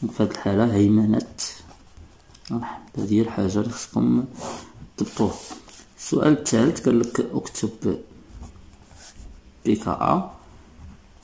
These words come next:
بدلالة البي اش والسي".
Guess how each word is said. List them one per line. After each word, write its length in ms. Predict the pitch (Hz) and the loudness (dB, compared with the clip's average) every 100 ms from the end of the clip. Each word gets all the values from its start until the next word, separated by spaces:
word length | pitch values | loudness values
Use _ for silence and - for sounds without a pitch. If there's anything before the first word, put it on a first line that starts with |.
| - - - | -20 -20 -6
بدلالة 720 | 127 110 104 101 101 98 98 | 2 2 4 2 2 0 -2
البي 320 | - - - - | -8 -4 -2 0
اش 540 | - 165 - - - - - - - - - - - - - - - | 0 0 -4 -10 -12 -18 -20 -20 -20 -20 -20 -20 -20 -20 -20 -20 -2
والسي". 300 | - 143 - | 2 2 0